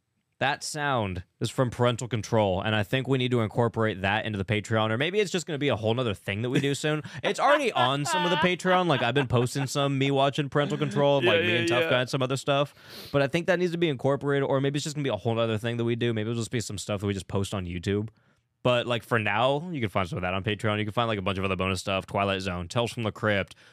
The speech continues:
Speaker 1: We do a bonus episode. There's the Jim and Kim, uh, Power Hour right now.
Speaker 2: Yeah.
Speaker 1: Um, next month. I don't know what we're doing next month.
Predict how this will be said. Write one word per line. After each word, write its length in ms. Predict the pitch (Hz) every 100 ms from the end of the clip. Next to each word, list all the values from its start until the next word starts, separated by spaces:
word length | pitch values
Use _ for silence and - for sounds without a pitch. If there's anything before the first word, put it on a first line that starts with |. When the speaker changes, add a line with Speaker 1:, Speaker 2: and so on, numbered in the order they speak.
| -
Speaker 1:
We 80 | 110
do 100 | 107
a 40 |
bonus 400 | 92 113 113 101
episode. 460 | 104 95 - 95 90
There's 120 | 90
the 120 | 95
Jim 180 | 92 113
and 100 | 104
Kim, 380 | - 117 107 104
uh, 180 | 98 95
Power 380 | 113 113 107 98
Hour 300 | 98 92 101
right 220 | 101 95
now. 320 | 98 95 92 - -
Speaker 2:
Yeah. 280 | 104 110 113 127 120
Speaker 1:
Um, 220 | 101 104 107 _ _ _ _ _
next 320 | 123 120 117 120
month. 220 | 110 107
I 20 |
don't 100 | 220
know 100 | 233
what 80 | 214
we're 60 |
doing 200 | 151 151
next 180 | 107 98
month. 240 | 104 92